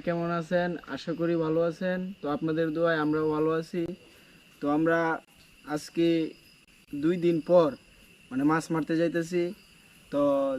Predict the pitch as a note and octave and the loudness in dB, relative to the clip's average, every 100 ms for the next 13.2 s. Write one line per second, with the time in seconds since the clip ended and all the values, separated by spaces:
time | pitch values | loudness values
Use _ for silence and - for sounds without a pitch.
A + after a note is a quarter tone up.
0 | C3+ E3 E3 E3 E3+ E3 E3 D#3+ - D#3 | 2 2 4 4 6 4 2 0 0 0
1 | D#3 D#3+ - D#3 C#3+ C#3+ D3 D3 D#3 D#3 | 2 2 -2 -2 0 2 2 2 2 0
2 | D3+ D3+ E3 B2 - - D3 E3 F#3+ G3+ | 0 -2 -2 -8 -8 -4 0 0 0 -2
3 | F3+ F#3 A3 - - D3 E3 - D#3+ D#3+ | 0 2 2 2 -2 0 0 2 0 2
4 | D3+ D3+ D#3 D#3 C#3+ D#3 D#3 D#3 D3+ D#3+ | 2 2 2 0 2 4 4 4 4 2
5 | E3+ D#3+ E3+ E3+ E3 D#3 E3+ - - - | 2 0 0 4 4 2 -4 -10 -20 -10
6 | C3 - D#3+ D3+ D#3+ - E3+ D#3+ D#3+ D#3 | -6 -2 0 2 0 0 -2 0 0 0
7 | D#3+ E3 D#3+ D#3 D#3 F3 - - - - | -2 -2 -2 0 0 -2 -2 -14 -16 -2
8 | C#3+ D3+ E3 D#3+ D#3 F3 E3+ E3+ E3+ F#3 | 2 4 4 2 0 0 0 0 0 -4
9 | G3 - - - C#3 D3+ D3+ D#3 D#3+ E3 | -6 -16 -20 -2 0 0 0 0 2 4
10 | D#3+ D3+ D#3 D3+ F3 F3+ - - - - | 4 4 2 -2 -4 -4 -8 -20 -20 -10
11 | C3+ D#3 D#3 E3+ F3 F3 F3 E3+ D3+ D#3+ | 0 4 4 2 2 4 4 2 0 2
12 | E3 D3+ D3 C3+ C3+ C3 - C#3 C3+ C3+ | 2 2 0 -2 -6 -6 -4 -2 0 -2
13 | - | -6